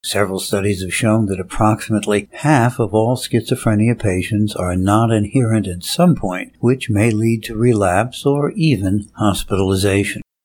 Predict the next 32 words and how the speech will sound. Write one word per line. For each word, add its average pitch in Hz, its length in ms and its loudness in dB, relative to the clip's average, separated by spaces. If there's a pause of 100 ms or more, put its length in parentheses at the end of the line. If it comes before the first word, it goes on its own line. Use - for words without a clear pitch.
(240)
Although 151 320 2
researchers 147 640 2
have 101 100 0
been 92 200 0
studying 107 560 2
this 90 160 -2
problem 98 520 0
for 95 160 -2
several 98 520 0
decades, 92 720 -2
it 156 120 2
is 160 140 2
surprising 160 800 2
how 110 240 4
little 110 580 0
we 98 180 -4
still 120 380 0
know 98 300 4
about 101 460 0
why 87 220 0
so 101 280 0
many 113 200 2
patients 104 580 -2
are 95 140 0
reluctant 98 600 0
to 110 100 -2
use 117 360 0
the 117 80 0
medication 110 880 0
prescribed 139 680 0
to 107 100 0
them. 87 200 -4